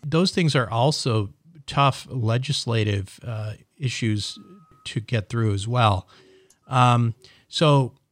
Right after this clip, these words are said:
I do think that in the next decade or so, as there's this transition, as Bitcoin goes from a one trillion dollar market cap to ten, well, it still seems like the,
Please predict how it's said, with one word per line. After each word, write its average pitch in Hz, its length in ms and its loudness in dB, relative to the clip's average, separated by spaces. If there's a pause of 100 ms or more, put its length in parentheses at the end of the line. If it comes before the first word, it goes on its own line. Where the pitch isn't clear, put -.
I 156 120 4
do 175 260 4
think 147 380 2
that 117 300 0
in 123 160 0
the 120 80 2
next 120 500 -2 (260)
decade 127 460 2
or 120 80 2
so, 107 540 0
as 117 240 2
there's 113 280 2
this 117 180 -2
transition, 110 840 0 (580)
as 107 200 -2
Bitcoin 127 500 2
goes 110 360 0
from 123 180 -4
a 110 60 0
one 107 240 -2
trillion 117 400 -2
dollar 107 220 0
market 107 380 -6
cap 107 300 -4
to 117 100 -8
ten, 110 640 -4
well, 110 240 0
it 110 140 -4
still - 320 0
seems 123 520 0
like 113 300 -2
the, 110 200 0